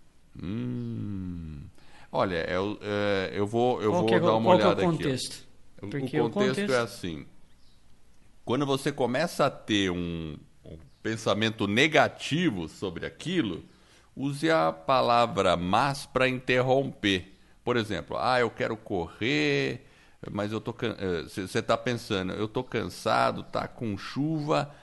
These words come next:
Speaker 1: mas se eu correr assim mesmo, eu vou ter o benefício disso, disso, disso, disso."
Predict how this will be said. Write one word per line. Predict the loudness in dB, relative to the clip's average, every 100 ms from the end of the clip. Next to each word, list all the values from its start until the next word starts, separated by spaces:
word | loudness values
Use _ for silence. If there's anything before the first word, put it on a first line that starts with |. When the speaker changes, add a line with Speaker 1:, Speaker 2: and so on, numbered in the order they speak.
| -20 -8
Speaker 1:
mas | -2 2 2 2 0
se | -8 -10 -2 2
eu | 4 2 0
correr | 2 2 2 2 2 2
assim | 0 -4 -4 0
mesmo, | 0 0 2 2 2 0 0 -2 -2 -4 -8 -18 -18 -16 -16 -16 -6
eu | -2 0
vou | 0 -2
ter | -2 0 2
o | 0
benefício | 0 0 0 -2 -4 -6 -4 -4 -6 -6 -2 -2 -4 -8 -12 -10
disso, | -6 -4 -4 -6
disso, | -4 -6 -6 -8
disso, | -8 -8 -10 -10
disso." | -10 -12 -14 -14